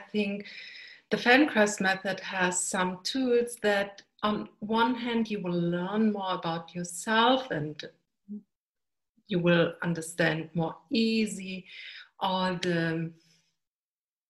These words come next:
the information stuff about <laughs> the,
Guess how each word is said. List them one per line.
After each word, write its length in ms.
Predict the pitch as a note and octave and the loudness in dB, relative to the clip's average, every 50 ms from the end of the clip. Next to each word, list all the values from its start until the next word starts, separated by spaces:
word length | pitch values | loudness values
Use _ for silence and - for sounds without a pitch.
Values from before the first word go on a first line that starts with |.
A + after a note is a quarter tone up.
| _ _ _ | _ _ _
the 100 | - G#3 | -2 -2
information 720 | G3+ F3+ - - G3+ F#3 F3 G3+ A3+ - - D4+ D4 C4+ C#4 | -2 -2 -2 -2 0 2 2 4 4 4 6 6 6 4 4
stuff 520 | - - - - F#3 F3 F3+ G3 - - | 0 -2 0 2 4 6 6 6 4 0
about 520 | F3+ F3 - D#3 D#3+ D#3 D#3 D#3+ - - - - | 0 4 6 8 8 8 8 6 4 2 -2 -2
<laughs> 60 | - | 0
the, 720 | F3 D3+ - - - - - G#3 - C#3 - A3+ A3 - | 0 0 0 -2 2 4 6 6 6 8 6 6 6 4